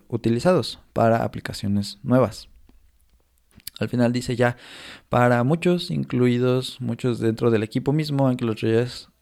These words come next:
cambió nuestras vidas. Fue una tecnología que tuvo este como impacto, ¿no? Estamos muy agradecidos de haber sido parte de las historias del desarrollo a lo largo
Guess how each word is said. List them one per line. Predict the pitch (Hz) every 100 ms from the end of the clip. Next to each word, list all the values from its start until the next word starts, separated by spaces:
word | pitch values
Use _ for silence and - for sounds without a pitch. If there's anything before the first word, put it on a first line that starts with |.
| -
cambió | 110 110 117
nuestras | 113 117 113 127
vidas. | 139 131 131 - _ _ _ -
Fue | 120
una | 113
tecnología | 117 107 107 107 113 107
que | - 107 104 107
tuvo | - 110
este | 107 - 107
como | - 104
impacto, | 101 101 98 -
¿no? | 104 143 143
Estamos | - 110 107
muy | 117
agradecidos | 107 104 110 160 156
de | 147
haber | 110
sido | 104 113
parte | 110 104 - 110
de | 107 107
las | 110 110
historias | - 107 104
del | 104
desarrollo | 104 - 101 113 113 107
a |
lo | 101
largo | 104 107 -